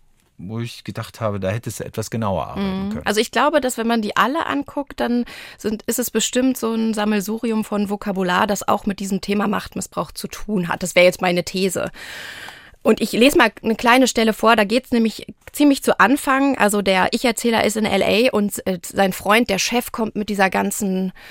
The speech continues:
Speaker 2: Bande aus Deutschland rüber und die machen dann so eine Midlife-Crisis, <laughs> ähm, Kolonie ins gelobte Land, fahren mit so fetten Autos von Los Angeles nach San Francisco und alles nur Männer.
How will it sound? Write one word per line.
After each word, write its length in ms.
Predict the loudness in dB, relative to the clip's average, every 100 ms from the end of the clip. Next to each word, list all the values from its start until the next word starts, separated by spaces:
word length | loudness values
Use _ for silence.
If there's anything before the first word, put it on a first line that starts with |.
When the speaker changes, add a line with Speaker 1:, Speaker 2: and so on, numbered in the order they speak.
| -20 -2
Speaker 2:
Bande 560 | 0 4 6 6 4 4
aus 260 | 2 0 -2
Deutschland 720 | 0 0 0 -2 0 0 2
rüber 440 | 2 6 6 4
und 120 | 2
die 60 | -2
machen 260 | -4 -2 -4
dann 140 | -2
so 60 | 0
eine 100 | 2
Midlife-Crisis, 1600 | 0 0 0 0 -2 -4 2 2 2 -4 4 4 6 0 2 2 4 4 4
<laughs> 340 | 2 2 2 4
ähm, 300 | 4 4 4
Kolonie 540 | 6 8 8 6 2
ins 220 | 0 2
gelobte 480 | 4 8 6 6 2
Land, 320 | 4 2 0
fahren 240 | -2 -2 -2
mit 120 | -4
so 80 | -6
fetten 380 | -6 -6 -4
Autos 540 | 0 2 2 0 -4 -4
von 280 | -6 -4 -2
Los 260 | -4 -4
Angeles 600 | -6 -6 -4 -4 -4 -6
nach 220 | -8 -10 -10
San 240 | -10 -6
Francisco 800 | -6 -6 -8 -10 -6 -4 -2 -4
und 420 | -6 -6 -6 -4
alles 260 | -2 -2 -2
nur 120 | -4
Männer. 480 | -2 -2 0 -2